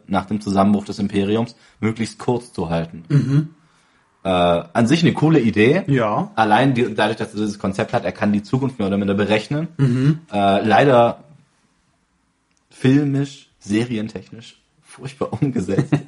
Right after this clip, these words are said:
Speaker 1: Ich hab sehr, sehr gelitten.
Speaker 2: Ja.
Speaker 1: Äh, weil die Idee eigentlich mega klasse ist. Allein weil dann eben gesagt wird, okay, er kann bestimmte große Krisen auch hervorsehen,
Speaker 2: Mhm.
Speaker 1: hervorberechnen. Und dann geht's darum, wie man diese Krisen halt löst, weil man dann sagt, okay, wir haben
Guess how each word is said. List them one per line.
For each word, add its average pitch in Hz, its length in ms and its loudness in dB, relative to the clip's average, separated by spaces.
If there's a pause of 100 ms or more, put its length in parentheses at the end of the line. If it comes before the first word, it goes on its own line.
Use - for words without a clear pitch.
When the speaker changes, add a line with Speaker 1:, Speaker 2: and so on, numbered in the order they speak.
Speaker 1:
Ich - 140 -8
hab - 140 -4
sehr, 139 260 2
sehr 139 140 -2
gelitten. 107 500 -8 (380)
Speaker 2:
Ja. 107 360 4
Speaker 1:
Äh, 107 120 -4
weil 135 220 4
die 156 160 0
Idee 135 260 2
eigentlich 113 360 -2
mega 120 240 0
klasse 113 360 -4
ist. 82 220 -8
Allein 104 400 2
weil 101 180 4
dann 98 160 -2
eben 101 200 -2
gesagt 104 240 -4
wird, 107 100 -2
okay, 101 200 -2
er 110 100 -2
kann 117 280 -4
bestimmte 107 340 -8
große 107 340 -4
Krisen 139 420 -2
auch - 240 -6
hervorsehen, 90 640 -4 (220)
Speaker 2:
Mhm. 143 140 4
Speaker 1:
hervorberechnen. 98 680 0 (280)
Und 101 100 -4
dann 101 120 0
geht's 120 160 -2
darum, 117 300 -2
wie 113 80 -4
man 113 160 -4
diese 104 160 -6
Krisen 104 340 -4
halt 98 200 -2
löst, 123 520 0
weil 92 140 -2
man 98 100 -2
dann 101 100 -4
sagt, 104 200 -8
okay, 123 280 -4
wir 95 120 -4
haben 101 320 0